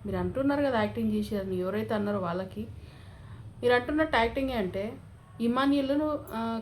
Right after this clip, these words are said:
కళ్యాణ్ నామినేషన్ చేద్దాం అనుకున్నారు, నామినేట్ చేద్దాం అనుకున్నారు కదా తనుజని. మరి వాళ్ళు ఎందుకు ఏడ్చిర్రు? యాక్టింగ్ కోసమే ఏడ్చిర్రు వాళ్ళు కూడా కదా. ఒక్కతే యాక్టింగ్ చేస్తే బాగుండదని చెప్పి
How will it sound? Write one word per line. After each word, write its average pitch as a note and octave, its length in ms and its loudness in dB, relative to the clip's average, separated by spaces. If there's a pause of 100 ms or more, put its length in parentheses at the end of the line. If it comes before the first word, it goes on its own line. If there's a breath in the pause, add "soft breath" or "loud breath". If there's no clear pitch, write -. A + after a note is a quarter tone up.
కళ్యాణ్ A#3+ 380 2
నామినేషన్ A3 520 2
చేద్దాం G3+ 320 0
అనుకున్నారు, F#3 360 -4
నామినేట్ G3 440 -2
చేద్దాం G3 240 0
అనుకున్నారు F#3 380 -4
కదా E3+ 260 -6
తనుజని. F3+ 420 -2 (760)
మరి G#3 120 2
వాళ్ళు G3+ 280 6
ఎందుకు C4 220 -4
ఏడ్చిర్రు? C4+ 460 -6 (1300 loud breath)
యాక్టింగ్ A3+ 460 -2
కోసమే A3+ 460 0
ఏడ్చిర్రు G3+ 320 -4
వాళ్ళు F3 240 0
కూడా E3+ 180 -4 (180)
కదా. F3 240 0 (1080)
ఒక్కతే G3+ 300 0
యాక్టింగ్ A3 420 4
చేస్తే G#3+ 180 -2
బాగుండదని F#3 560 2
చెప్పి A3 420 -2